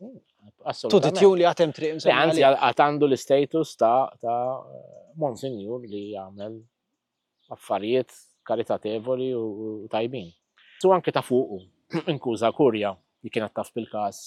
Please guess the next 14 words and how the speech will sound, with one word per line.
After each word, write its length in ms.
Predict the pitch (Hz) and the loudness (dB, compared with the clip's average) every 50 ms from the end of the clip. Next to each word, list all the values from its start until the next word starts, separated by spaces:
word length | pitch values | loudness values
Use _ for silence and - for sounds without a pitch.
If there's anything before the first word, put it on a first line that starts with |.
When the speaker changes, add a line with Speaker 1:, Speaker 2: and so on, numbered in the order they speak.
| - | -20
Speaker 1:
eh, 220 | - - 120 101 104 | -14 -10 -10 -8 -8
minħabba 460 | 107 107 104 - - 117 107 101 95 92 | -8 -10 -12 -10 -10 -10 -8 -8 -10 -10
li 60 | 98 | -10
missieri 460 | 101 101 - - - 107 101 95 95 98 113 | -14 -16 -16 -14 -12 -10 -10 -8 -10 -10 -12
għalilhom 480 | - - 113 101 104 101 98 101 104 104 | -12 -14 -14 -12 -10 -10 -12 -12 -12 -12
bih. 160 | 120 135 135 _ _ _ _ - - _ _ _ - | -12 -12 -12 _ _ _ _ -20 -20 _ _ _ -2
Eh, 400 | 135 123 120 120 117 117 117 113 - - _ _ _ _ _ - - _ _ _ _ _ _ _ _ _ _ _ _ _ _ - _ _ _ _ _ _ _ | 2 2 4 4 4 2 0 -2 -4 -10 _ _ _ _ _ -20 -20 _ _ _ _ _ _ _ _ _ _ _ _ _ _ -20 _ _ _ _ _ _ _
ma, 240 | 277 240 190 165 156 123 | -12 -4 0 0 0 0
ma 220 | - 151 135 123 120 117 117 117 117 113 113 | 0 0 2 2 4 4 2 0 -2 -4 -4
dejjem 440 | 165 175 160 143 131 120 110 113 117 113 | -6 -2 0 2 2 2 2 -2 -6 -6
tefgħu 300 | - - 117 - 120 107 - | -6 -6 -4 -2 -4 -6 -4
taħt 260 | - 110 - - 104 | -6 -10 -8 -8 -10
it-tapit. 400 | - _ 107 98 - 101 85 78 - _ _ _ _ _ _ _ _ _ _ _ _ _ _ _ _ - | -8 _ -8 -8 -8 -10 -12 -14 -16 _ _ _ _ _ _ _ _ _ _ _ _ _ _ _ _ -18
Eh, 140 | - - | -16 -16